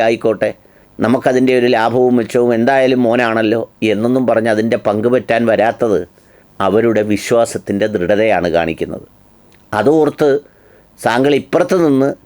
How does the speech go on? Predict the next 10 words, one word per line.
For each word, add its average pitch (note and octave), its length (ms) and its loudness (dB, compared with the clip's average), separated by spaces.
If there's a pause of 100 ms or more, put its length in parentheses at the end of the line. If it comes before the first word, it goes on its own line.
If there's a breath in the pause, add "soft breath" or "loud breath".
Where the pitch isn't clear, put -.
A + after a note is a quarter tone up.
കരയുകയല്ല A#2 640 2
വേണ്ടത്, F2+ 320 0 (400)
ഒറ്റയ്ക്കുള്ളപ്പോൾ A2+ 680 0 (680)
അതിൽ G2+ 220 0
അഭിമാനം A2 440 -2
കൊള്ളണം. D#2 280 -2 (460)
അങ്ങനെ A2 280 0
വിലക്കെടുക്കാൻ A2 640 -2
കഴിയാത്ത G#2+ 400 0 (100)
മാതാപിതാക്കളുടെ G2+ 800 0